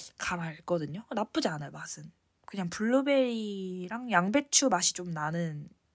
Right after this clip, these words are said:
블루베리 주스? 갈아서 한 잔씩 정도 먹었던 것 같아요. 아, 빈속에. 이게 제일 효과가 있었고, 그리고 사실은,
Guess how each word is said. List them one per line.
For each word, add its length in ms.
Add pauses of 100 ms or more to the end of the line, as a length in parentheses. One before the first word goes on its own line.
(1040)
블루베리 640 (280)
주스? 380 (580)
갈아서 520
한 420
잔씩 540 (140)
정도 380 (1700)
먹었던 640
것 80
같아요. 360
아, 80 (160)
빈속에. 560 (1700)
이게 180
제일 320
효과가 340
있었고, 560 (1500)
그리고 280
사실은, 640